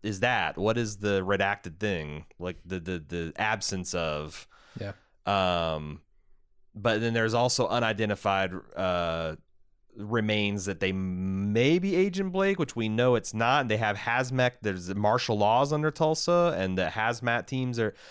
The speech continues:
Speaker 1: So I, my guess is that the Seventh Cavalry led off with some kind of portal technology.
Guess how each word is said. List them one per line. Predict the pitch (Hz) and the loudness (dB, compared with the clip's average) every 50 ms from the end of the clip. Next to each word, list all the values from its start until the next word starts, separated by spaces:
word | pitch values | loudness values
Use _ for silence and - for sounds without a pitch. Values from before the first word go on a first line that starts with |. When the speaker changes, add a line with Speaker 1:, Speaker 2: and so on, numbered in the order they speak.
| - - - | -20 -16 -8
Speaker 1:
So | - - 151 | -2 2 2
I, | 143 139 131 | 4 4 2
my | 143 147 165 214 | 2 2 2 2
guess | 190 175 156 143 135 - - | 4 4 4 4 4 4 2
is | 135 127 117 113 | 0 0 0 2
that | 120 113 107 107 107 - - 101 107 | 2 2 4 4 0 -2 -4 -8 -6
the | 110 107 107 107 104 104 101 101 98 95 95 92 | -2 -2 0 0 0 0 0 0 0 -2 -2 -4
Seventh | - - - - 139 131 131 120 | -4 -4 0 2 2 2 0 -4
Cavalry | - 131 120 120 120 120 123 120 120 117 113 110 107 107 104 101 | -4 0 0 0 0 0 0 0 0 0 2 2 2 0 0 0
led | 92 85 98 101 107 107 110 113 113 110 | -2 -4 -4 -2 0 2 4 4 4 4
off | 110 104 104 107 107 107 107 - - - - - | 4 4 4 6 6 4 2 0 -4 -18 -20 -14
with | - 95 107 104 104 101 95 - | -10 -6 -4 0 0 0 0 -2
some | - - 120 107 107 101 | -4 -4 -2 -2 -4 -4
kind | - - 104 104 104 101 | -4 -2 0 0 2 2
of | 98 95 90 - | 0 0 -2 -2
portal | - - 113 110 107 | -2 0 0 0 0
technology. | 101 - 110 - - 101 98 101 101 98 92 95 98 95 92 92 92 92 90 | 0 0 -4 -2 -2 0 2 2 2 0 -2 -4 -4 -4 -2 -2 -2 -4 -6